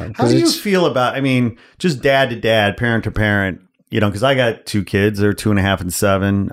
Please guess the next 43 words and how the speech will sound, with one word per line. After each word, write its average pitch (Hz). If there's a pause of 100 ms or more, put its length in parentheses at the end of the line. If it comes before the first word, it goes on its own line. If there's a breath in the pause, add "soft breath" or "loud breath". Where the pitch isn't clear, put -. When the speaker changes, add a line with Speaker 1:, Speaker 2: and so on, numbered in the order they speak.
(120)
Speaker 1:
I 117
mean, 113 (540)
what 143
do 247
you 254
think 190
about 123 (720)
raising 113
kids 101
in 101
L 95
A, 92 (180)
in 98
Hollyweird? 95 (100)
I -
mean, -
Speaker 2:
Mm. -
Speaker 1:
'cause 135
you 226
grew 196
up 170
in 147
Philly. 113
Speaker 2:
Yeah. 113
Speaker 1:
I 143
grew 156
up 143
outside 127
Chicago. 101
You 131
know 123
Speaker 2:
Yeah. 117
Speaker 1:
what 117
I 113
mean? 107
Like, 107
very 131
different 120
environments. 104
Speaker 2:
Very, 120
very 101
different. 95
Speaker 1:
Right. 107